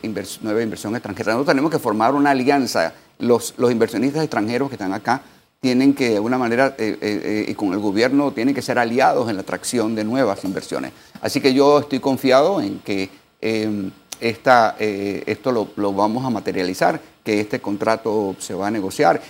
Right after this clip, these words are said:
porque no solamente se está negociando un contrato entre dos partes, se está definiendo el, la, el, la, las condiciones para el desarrollo del futuro eje minero,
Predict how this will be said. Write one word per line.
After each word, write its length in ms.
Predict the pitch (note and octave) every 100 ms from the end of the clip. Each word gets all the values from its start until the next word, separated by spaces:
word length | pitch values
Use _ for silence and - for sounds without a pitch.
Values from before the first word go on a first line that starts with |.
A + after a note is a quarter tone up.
| -
porque 180 | - A#2+
no 100 | A2+
solamente 400 | A#2+ B2+ A#2+ C3
se 80 | A#2+
está 140 | A2
negociando 480 | A2 B2+ G#2 A2 A2+
un 60 | B2+
contrato 400 | A#2 G#2 G2+ G#2+
entre 140 | G#2
dos 100 | G2
partes, 400 | - A#2 - F#3
se 80 | F#2
está 160 | - G2+
definiendo 600 | A#2 A#2 G#2 A#2+ D3 D3 - _ _
el, 380 | - A#2+ G#2+ A2
la, 300 | G#2 G2 G2
el, 320 | - A2 G#2+
la, 200 | G#2 G#2
las 140 | E2 A2
condiciones 500 | B2 A2 - B2 D3+
para 180 | C3+ G2
el 80 |
desarrollo 600 | G#2+ G#2 G#2 G2+ D3 E3 C3+
del 160 | G#2+ - - _
futuro 340 | A2+ A#2 A2 A2+
eje 140 | A#2+
minero, 380 | B2+ E3 D#3+